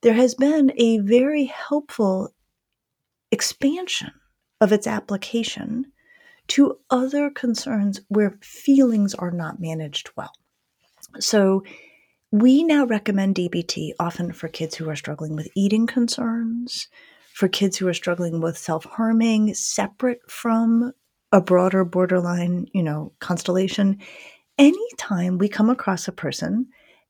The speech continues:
and it's, this is, we're talking adults and then adolescents. We don't really do D B T with little kids. We do, you know, helping them manage, uh, basic emotional regulation with little kids, but D B T is a more sophisticated version of it. Anytime we are looking at symptoms where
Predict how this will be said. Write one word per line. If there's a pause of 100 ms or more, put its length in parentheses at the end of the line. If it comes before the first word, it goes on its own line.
and
it's,
this
is,
we're
talking
adults
and
then
adolescents.
We
don't
really
do
D
B
T
with
little
kids.
We
do, (300)
you
know, (280)
helping
them
manage, (100)
uh,
basic
emotional
regulation
with
little
kids,
but
D
B
T
is
a
more
sophisticated
version
of
it. (880)
Anytime
we
are
looking
at
symptoms
where